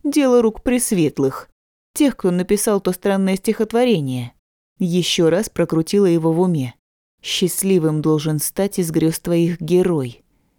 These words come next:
Запрет нарушила, придётся заплатить. И в наказание Анны жизнь отрывками прожить». Я просила их вернуть меня обратно или указать способ сделать это самой. Может, они мне его всё-таки показали?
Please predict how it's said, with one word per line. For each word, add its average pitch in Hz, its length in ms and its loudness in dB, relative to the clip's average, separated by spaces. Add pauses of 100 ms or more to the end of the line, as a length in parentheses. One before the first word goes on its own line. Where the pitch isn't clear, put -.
Запрет 165 580 -2
нарушила, 156 760 -2 (320)
придётся 233 540 0
заплатить. 208 760 -2 (540)
И 190 100 0
в 175 80 -2
наказание 170 800 0
Анны 196 380 0
жизнь 143 340 -2
отрывками 143 540 -4
прожить». 156 640 -4 (500)
Я 185 200 2
просила 175 460 0
их 156 160 0
вернуть 170 360 -2
меня 175 260 0
обратно 165 560 -2 (140)
или 196 180 2
указать 190 460 0
способ 226 400 -2
сделать 180 360 0
это 208 180 -2
самой. 180 540 -2 (540)
Может, 170 560 0
они 170 260 -2
мне 160 160 0
его 156 160 2
всё-таки 156 500 -4 (220)
показали? 156 720 -2